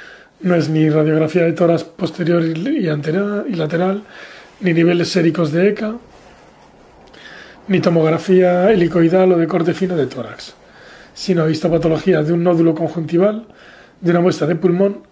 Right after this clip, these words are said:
o de otro tejido afectado. Esta va de sarcoidosis. Todas estas pruebas diagnósticas apoyarían el diagnóstico de sarcoidosis,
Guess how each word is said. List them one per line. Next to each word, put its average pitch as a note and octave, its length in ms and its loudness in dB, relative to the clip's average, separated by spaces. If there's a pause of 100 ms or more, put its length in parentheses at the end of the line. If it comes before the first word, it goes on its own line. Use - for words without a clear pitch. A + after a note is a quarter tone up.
o F#3+ 120 -8
de D#3 100 -2
otro F3 200 -2
tejido F3+ 340 -4
afectado. B2 460 -8 (1000)
Esta F3+ 220 -2
va D#3+ 120 2
de D#3 180 0
sarcoidosis. B2+ 840 -4 (1500)
Todas A3 260 2
estas G#3+ 240 2
pruebas G3+ 300 2
diagnósticas G3+ 560 2
apoyarían F3+ 420 2
el G3 100 2
diagnóstico F#3+ 480 2
de F3+ 120 2
sarcoidosis, D3+ 800 -4